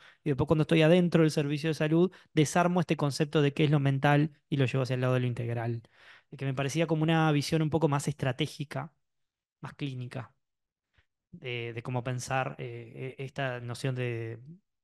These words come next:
salud y salud mental. Em, también otro concepto que, em, algo que, a ver, que, que, que no queda de más, pero en, en,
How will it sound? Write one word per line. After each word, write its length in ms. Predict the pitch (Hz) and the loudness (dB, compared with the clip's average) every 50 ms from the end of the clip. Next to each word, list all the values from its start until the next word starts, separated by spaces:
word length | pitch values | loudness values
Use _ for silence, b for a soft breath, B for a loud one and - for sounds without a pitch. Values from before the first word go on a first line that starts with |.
| _ _ | _ _
salud 420 | 151 - - 123 127 127 131 131 | -18 -12 -8 -4 -2 0 2 2
y 60 | 131 127 | 2 0
salud 260 | - - 127 123 120 | 0 -2 -2 -2 -4
mental. 380 | 120 120 117 - 120 117 120 - _ B B B B B B B B B B _ | -4 -8 -8 -10 -12 -14 -14 -16 _ B B B B B B B B B B _
Em, 640 | 160 151 147 143 143 143 147 147 147 151 151 147 151 - _ _ _ | -4 -2 -2 -2 -2 -2 -2 -4 -4 -4 -6 -6 -10 -14 _ _ _
también 260 | - 170 180 208 214 | -4 -4 -2 -2 -2
otro 140 | 202 214 202 | 0 0 0
concepto 440 | 190 185 175 - 202 180 - 202 | 0 -2 -2 -2 -4 0 0 0
que, 260 | - - 160 151 147 143 | 2 4 4 4 4 4
em, 320 | 135 131 131 131 131 127 _ _ _ _ _ _ _ _ _ _ _ _ _ _ _ _ _ _ _ _ _ _ _ _ _ _ _ _ | 2 0 -2 -4 -4 -6 _ _ _ _ _ _ _ _ _ _ _ _ _ _ _ _ _ _ _ _ _ _ _ _ _ _ _ _
algo 200 | - 135 143 135 | 0 2 2 2
que, 80 | 127 127 | 2 2
a 20 | |
ver, 160 | 123 123 117 | 0 0 -2
que, 180 | - 127 123 131 139 - _ _ | -6 -10 -14 -14 -20 -20 _ _
que, 120 | - 139 | -20 -18
que 180 | _ - 151 135 | _ -14 -14 -10
no 180 | 123 120 127 120 | -6 -4 -4 0
queda 140 | 127 131 127 | 0 0 2
de 60 | 123 | 2
más, 200 | 123 139 139 131 | 0 -2 -2 -4
pero 240 | - 123 120 117 113 | -6 -8 -8 -8 -10
en, 100 | 113 113 | -12 -14
en, 300 | 117 113 113 117 117 120 | -16 -16 -16 -16 -18 -20